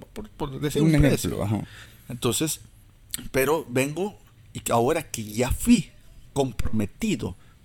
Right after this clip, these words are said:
Speaker 1: por ese ataque de phishing, entonces esta persona viene y crea correos electrónicos similares en, de tuyo y el mío.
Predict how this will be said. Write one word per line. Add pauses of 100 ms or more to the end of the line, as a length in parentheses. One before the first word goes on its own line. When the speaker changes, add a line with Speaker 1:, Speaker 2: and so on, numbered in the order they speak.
Speaker 1:
por
ese
ataque
de
phishing, (520)
entonces (300)
esta
persona
viene (600)
y
crea (140)
correos
electrónicos
similares (560)
en,
de (440)
tuyo (320)
y
el
mío.